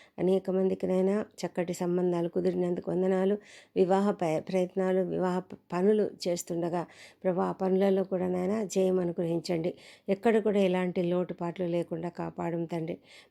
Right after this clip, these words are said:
మా ప్రభా, శుభ, ఆ, గృహప్రవేశాలు జరుగుతున్న ఇళ్ళలో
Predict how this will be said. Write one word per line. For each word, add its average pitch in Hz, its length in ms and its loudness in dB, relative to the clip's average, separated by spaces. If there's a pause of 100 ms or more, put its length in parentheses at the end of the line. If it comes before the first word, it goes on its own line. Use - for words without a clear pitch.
మా 175 100 2
ప్రభా, 180 520 0
శుభ, 180 200 0 (640)
ఆ, 170 340 0 (120)
గృహప్రవేశాలు 175 920 2
జరుగుతున్న 175 420 -2
ఇళ్ళలో 180 640 0